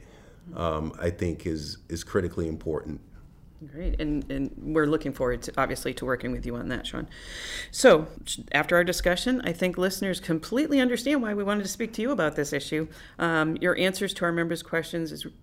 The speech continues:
Speaker 2: greatly appreciated, and, um, thank you again, and also for hosting us here at your office.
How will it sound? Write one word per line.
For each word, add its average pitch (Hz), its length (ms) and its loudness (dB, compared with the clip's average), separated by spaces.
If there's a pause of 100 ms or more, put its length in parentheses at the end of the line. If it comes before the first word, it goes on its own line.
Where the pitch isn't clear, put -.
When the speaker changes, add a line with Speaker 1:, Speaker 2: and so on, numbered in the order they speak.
Speaker 2:
greatly 185 400 0
appreciated, 147 720 -2
and, 160 340 -2
um, 160 240 -2 (240)
thank 190 220 2
you 190 80 0
again, 180 400 0
and 170 160 -2
also 160 280 -4
for 165 140 -6
hosting 180 360 -6
us 156 140 -6
here 165 340 -4
at 170 100 -6
your 175 160 -8
office. 190 380 -12